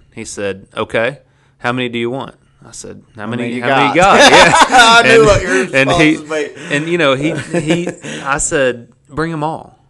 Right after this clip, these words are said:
Speaker 1: And then he's like, "Well, is it paid or free?" I said, "Ooh, that's a good question, you know?"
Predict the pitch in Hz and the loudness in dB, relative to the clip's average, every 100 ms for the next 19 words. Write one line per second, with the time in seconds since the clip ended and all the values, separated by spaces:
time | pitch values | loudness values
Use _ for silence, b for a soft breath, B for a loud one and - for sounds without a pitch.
0 | _ _ _ _ _ 123 127 127 123 117 | _ _ _ _ _ -12 -8 -6 -6 -8
1 | 113 127 127 110 107 113 120 110 113 - | -12 -16 -14 -10 -8 -4 -2 -2 -8 -8
2 | 156 135 98 - - 135 _ _ _ _ | -6 -8 -12 -16 -18 -20 _ _ _ _
3 | _ 113 - - - 113 107 98 117 117 | _ -20 -20 -20 -16 -12 -12 -12 -12 -10
4 | - 101 - 117 - 110 110 127 | -10 -10 -4 -4 -4 -8 -4 -4